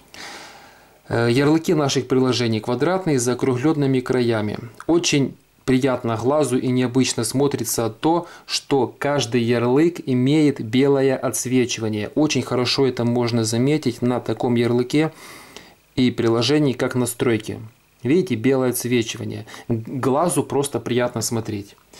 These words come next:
Обычный виджет времени. Меню уведомлений. Вот такое вот красивенькое. Настроечки тоже красивенькие, прозрачные. Звонилочка у нас стандартная идет. Единственное, наши все контакты,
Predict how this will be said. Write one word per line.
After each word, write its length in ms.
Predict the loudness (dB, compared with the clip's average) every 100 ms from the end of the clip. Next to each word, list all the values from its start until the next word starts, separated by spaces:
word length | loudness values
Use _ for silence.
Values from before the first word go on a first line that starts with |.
| -20 -18 -6
Обычный 640 | -4 0 0 2 0 -2
виджет 580 | -2 -6 -2 0 0 0
времени. 580 | 0 0 0 0 -4 -6 -12 _ -20 -20 -10
Меню 320 | -2 2 2 2
уведомлений. 800 | 0 0 0 2 0 0 -4 -8
Вот 240 | -2 -2 0
такое 300 | -2 0 0
вот 160 | 0
красивенькое. 840 | -2 -4 -2 -2 0 0 0 0 -4 -14 _ _ _ _ _ -20 -20 -20 -6
Настроечки 760 | -2 -2 0 2 2 0 -4 -2
тоже 300 | 0 0 -2
красивенькие, 840 | -2 -2 -2 -2 -2 0 0 0 -2 _ _ _ -20 -20 _ _
прозрачные. 840 | -4 -2 0 -2 -2 0 0 0 -2 -10 _ _ -20 _ _ -8
Звонилочка 760 | -4 0 2 2 2 0 -2
у 100 | 0
нас 240 | 0 0 -4
стандартная 760 | -4 -2 0 -2 -2 0 0
идет. 240 | 2 0 0 -18 -18 -8
Единственное, 540 | -2 0 0 0 2
наши 280 | 0 0 -2
все 160 | -2
контакты, 640 | -2 -2 -2 -4 0 -2